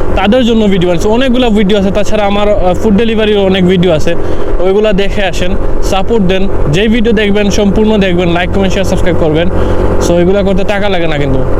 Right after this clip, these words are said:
আপনারা এনজয় করবেন, করেন and সাপোর্ট করবেন। সামনে দেখতে পারতেছি রোড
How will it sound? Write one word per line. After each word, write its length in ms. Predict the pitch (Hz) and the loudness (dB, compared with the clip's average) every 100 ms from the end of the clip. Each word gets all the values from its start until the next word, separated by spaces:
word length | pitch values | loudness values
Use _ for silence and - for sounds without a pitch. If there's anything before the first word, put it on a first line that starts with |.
| 147 | 0
আপনারা 300 | 143 170 185 | 0 0 0
এনজয় 280 | 185 190 214 | 0 0 0
করবেন, 360 | 208 202 202 190 - | 0 0 0 0 0
করেন 280 | 185 202 220 | 0 0 0
and 480 | 208 156 160 160 160 165 - 180 175 - - 185 | 0 -2 -2 -2 0 0 0 0 0 0 -2 -2
সাপোর্ট 380 | - 185 202 202 | -2 0 0 0
করবেন। 280 | 196 196 190 | 0 0 0
সামনে 300 | 190 180 196 | 0 0 0
দেখতে 220 | 185 185 | 0 0
পারতেছি 400 | 180 160 - 160 | 0 0 0 0
রোড 240 | 156 160 | 0 0